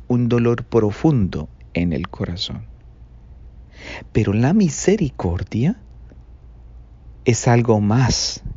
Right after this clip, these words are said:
que compasión o tristeza en el corazón por la desgracia ajena.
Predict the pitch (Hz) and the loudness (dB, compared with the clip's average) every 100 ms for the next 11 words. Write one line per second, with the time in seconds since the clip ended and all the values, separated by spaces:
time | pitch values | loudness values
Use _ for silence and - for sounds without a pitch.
0 | - 101 95 92 90 82 87 - 110 127 | -8 -6 -2 0 0 0 -2 0 0 -2
1 | 135 - - - - - - 107 - 92 | -6 -12 -20 -20 -20 -20 -2 0 0 -4
2 | 92 - 110 - 120 113 - - 101 95 | -4 0 0 0 -2 -2 -8 -4 0 0
3 | 85 - 90 82 - 98 101 117 - - | -2 -4 -4 -4 -2 -2 -2 -6 -14 -20
4 | - - - 107 92 87 82 85 - 87 | -20 -20 -4 -2 0 0 -2 -4 -4 -4
5 | - 82 - - - - | -4 -6 -8 -10 -10 -12